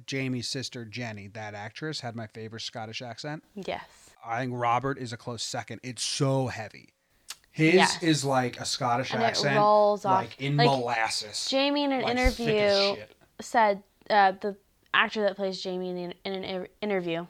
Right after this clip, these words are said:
Speaker 2: sorry, can't speak. I'm sorry.
Speaker 1: Sam, Sam something.
Speaker 2: Sam, um, I can't remember his last name. But
Speaker 1: Hagen.
Speaker 2: H-, something. <laughs>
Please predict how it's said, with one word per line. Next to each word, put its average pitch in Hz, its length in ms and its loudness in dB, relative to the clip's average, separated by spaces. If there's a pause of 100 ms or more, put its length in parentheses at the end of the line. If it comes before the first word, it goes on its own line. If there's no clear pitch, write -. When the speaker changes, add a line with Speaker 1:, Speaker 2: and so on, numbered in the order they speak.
Speaker 2:
sorry, 160 400 -6 (160)
can't 185 180 -18
speak. - 240 -16 (100)
I'm 185 60 -4
sorry. 117 180 -4
Speaker 1:
Sam, 113 260 0
Sam 117 360 -4
something. 208 540 0 (140)
Speaker 2:
Sam, 180 380 0 (100)
um, - 40 -14 (1120)
I 196 80 -12
can't 190 100 -16
remember 208 240 -12
his 190 80 -14
last 202 160 -16
name. 214 120 -16 (500)
But 214 200 10
Speaker 1:
Hagen. 107 220 -10 (280)
Speaker 2:
H-, - 260 -6 (220)
something. - 420 -8
<laughs> - 40 -16